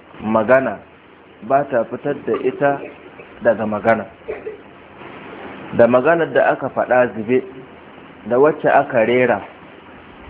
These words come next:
idan sun dace da dokar Allah da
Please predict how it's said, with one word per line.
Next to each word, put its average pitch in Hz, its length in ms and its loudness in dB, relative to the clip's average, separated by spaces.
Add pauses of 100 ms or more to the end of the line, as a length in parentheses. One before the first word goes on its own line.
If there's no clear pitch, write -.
idan 131 500 2
sun 147 240 -2
dace 147 580 2
da 95 160 -4 (320)
dokar 107 340 0 (100)
Allah 131 400 0
da 104 80 -4